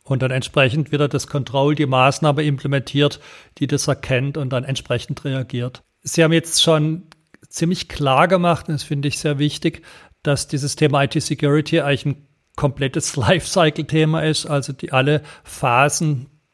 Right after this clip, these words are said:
der Entwicklung, aber eben auch danach umfasst.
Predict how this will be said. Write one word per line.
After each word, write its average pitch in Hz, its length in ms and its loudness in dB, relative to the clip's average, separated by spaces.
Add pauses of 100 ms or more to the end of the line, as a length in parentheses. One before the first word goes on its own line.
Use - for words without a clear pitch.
(120)
der 135 160 2
Entwicklung, 156 540 0
aber 151 280 2
eben 147 240 0
auch 143 240 0
danach 127 640 -2
umfasst. - 600 -6